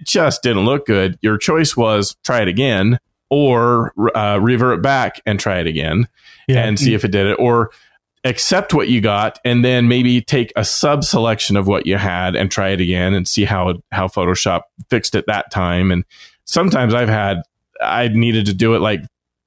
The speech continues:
Speaker 1: ten times in a row before I was finally happy with what the end result was. And you're just hoping that the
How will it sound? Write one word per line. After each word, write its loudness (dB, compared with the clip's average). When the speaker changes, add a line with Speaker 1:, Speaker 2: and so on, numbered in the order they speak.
Speaker 1:
ten -2
times 2
in 2
a 0
row 2
before -2
I 0
was -2
finally -2
happy -2
with -2
what -4
the -2
end -4
result -2
was. -4
And 0
you're 2
just -2
hoping 0
that -2
the 2